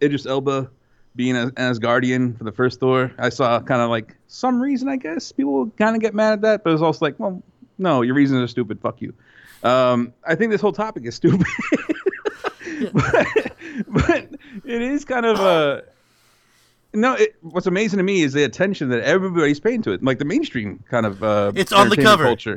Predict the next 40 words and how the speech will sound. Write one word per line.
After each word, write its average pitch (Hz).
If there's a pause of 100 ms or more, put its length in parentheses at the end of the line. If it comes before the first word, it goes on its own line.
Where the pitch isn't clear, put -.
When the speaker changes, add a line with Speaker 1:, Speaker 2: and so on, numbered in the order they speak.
Speaker 2:
It's 127
Speaker 1:
Yeah. 139
Speaker 2:
on 135
the 151
cover 120
of 110
Entertainment 104
Weekly. 92
Like, 104
Speaker 1:
Yeah. 139 (380)
I 135
mean, 135 (760)
and 180
not 285
for 277
nothing, 254
that 196
was 254
a 190
huge 233
part 208
of 190
that 156
dude's 160
looks. 175 (140)
Um, 120 (640)
so 123 (300)
it 143
does 202
bear 202
the 202
weight. 190
Uh, 147 (300)
the, 131
you 143
know, 104 (720)
it, 151
it 139
shows, 175
like, 139